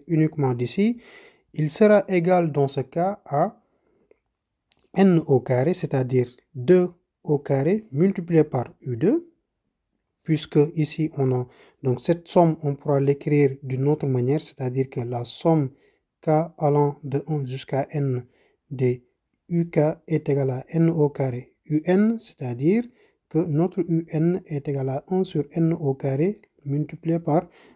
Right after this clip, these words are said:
la somme K allant de un jusqu'à N de, de U K. Maintenant, ici, ce qu'on va faire, on va essayer d'expliciter la,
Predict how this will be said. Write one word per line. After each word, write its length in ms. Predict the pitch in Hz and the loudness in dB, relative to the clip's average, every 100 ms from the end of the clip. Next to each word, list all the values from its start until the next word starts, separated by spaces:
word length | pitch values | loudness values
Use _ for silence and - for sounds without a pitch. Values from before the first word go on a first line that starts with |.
| _ | _
la 180 | 131 131 | -4 -4
somme 400 | - - 185 202 - _ _ | -4 -2 0 0 -6 _ _
K 80 | 165 170 | -4 -4
allant 360 | 160 151 170 214 - | 0 0 0 -2 -8
de 180 | 135 160 | -8 -6
un 120 | 160 143 | -4 -2
jusqu'à 360 | 143 - 143 - | -4 -4 -6 -2
N 280 | 160 160 | 0 0
de, 300 | 131 156 180 _ _ - | 0 0 -2 _ _ -2
de 100 | 180 180 | -2 0
U 120 | 165 | -2
K. 120 | 135 113 _ - - - - - | -2 -6 _ -20 -20 -20 -14 -2
Maintenant, 340 | 139 - 180 220 | -2 0 -4 -2
ici, 240 | 202 254 | 2 2
ce 100 | 214 | 4
qu'on 220 | 202 165 | 2 4
va 120 | 143 139 | 4 0
faire, 240 | 202 190 | -2 -2
on 120 | 143 | 0
va 180 | 147 160 | 0 0
essayer 220 | 175 180 | 0 -2
d'expliciter 840 | 156 190 - 175 170 180 185 202 285 | 0 -2 -4 -8 -6 -2 2 2 0
la, 340 | 143 139 196 | -4 -2 -2